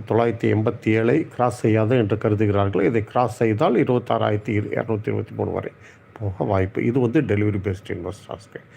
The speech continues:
சரி, இப்ப இன்ட்ராடே ட்ரேடர்ஸ்க்கு வருவோம். இன்ட்ராடே ட்ரேடர்ஸ்னா இன்னைக்கு, இன்னைக்கு என்ன நடக்கும் அப்படின்னா, இருபத்தஞ்சாயிரத்தி நூத்தி எழுபத்தெட்டு புள்ளி இருபது நேத்த க்ளோசிங்க.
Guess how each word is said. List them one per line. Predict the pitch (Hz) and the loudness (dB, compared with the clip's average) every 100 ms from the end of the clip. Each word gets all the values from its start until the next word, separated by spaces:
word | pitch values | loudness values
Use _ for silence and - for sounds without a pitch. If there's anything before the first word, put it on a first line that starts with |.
| - - | -20 -20
சரி, | - - 101 - - - - - | -10 -4 -2 -2 -8 -20 -6 0
இப்ப | 113 147 139 | 0 2 0
இன்ட்ராடே | 95 107 110 135 113 104 95 95 104 | 2 0 0 0 0 0 0 -2 -4
ட்ரேடர்ஸ்க்கு | 92 90 - 127 | -4 -4 -6 -6
வருவோம். | 90 92 92 | -6 -4 -4
இன்ட்ராடே | 101 104 120 98 98 - | -4 -2 -2 0 -2 -2
ட்ரேடர்ஸ்னா | 92 90 - 139 110 117 | -4 -4 -6 -4 -2 0
இன்னைக்கு, | 143 104 110 113 110 107 - - - - - - - | 0 0 2 0 -2 -8 -10 -20 -20 -20 -20 -20 -10
இன்னைக்கு | 110 117 110 - | -4 -2 -4 -2
என்ன | 98 95 | -2 0
நடக்கும் | 95 90 85 - 107 | -2 -4 -4 -4 -2
அப்படின்னா, | 90 - 92 113 | -2 -4 -4 -2
இருபத்தஞ்சாயிரத்தி | 120 98 110 107 104 101 95 98 | -2 0 0 -2 -2 -2 -2 -2
நூத்தி | 110 110 | -2 0
எழுபத்தெட்டு | 101 107 107 98 104 | 2 2 0 -4 -6
புள்ளி | - 98 | -4 -2
இருபது | 98 101 98 | -2 -2 -2
நேத்த | 104 104 110 | -2 -2 -2
க்ளோசிங்க. | 113 110 107 101 92 | 0 0 -2 -4 -6